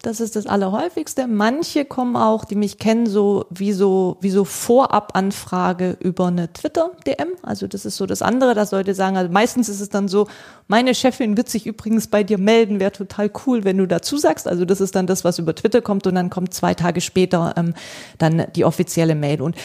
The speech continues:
viele Menschen telefonieren ja auch und ich hab meine, ähm, meine Handynummer auch, ähm, im Netz stehen, also die ist quasi bekannt, das finden auch Menschen, aber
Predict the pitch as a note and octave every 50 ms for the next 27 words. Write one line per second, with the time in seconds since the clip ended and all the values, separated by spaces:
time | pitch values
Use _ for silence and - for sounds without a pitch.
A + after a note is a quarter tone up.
0 | - - - - A#3+ C4 C#4 A#3+ A#3 A#3+ - A#3+ A3+ A3 G3+ G3 F#3+ - G#3+ G#3+
1 | D4 F4+ G4+ F#4 C#4 - - - A3 G3 G#3 - G#3 G3+ - F#3+ F#3 F3+ F#3 F#3
2 | F3+ F3+ F3 E3+ - F3 F3 E3 D#3+ F3 F3 E3+ E3+ E3 E3 E3 D#3+ D#3+ F3 A3
3 | A3 A#3 B3+ A#3+ A3 G#3+ G3+ G3 G3 F#3+ F#3 - - D#3 D#3 D#3 - - - -
4 | D#3 D#3 D3+ - D#3 D#3+ F3+ A#3 C#4+ - - - - - C#4 C#4 C#4 B3 - -
5 | E3 E3+ E3+ - - F3+ - - - - - - - E3 E3 D#3+ E3 D#3+ E3 -
6 | - - G#3+ A#3 C4+ - F#3+ - - - A#3 A#3 A3+ A3 A#3+ A3+ - G#3 - G#3
7 | G#3 G#3 G#3+ G3+ - G#3 F3+ E3+ E3 F3+ F3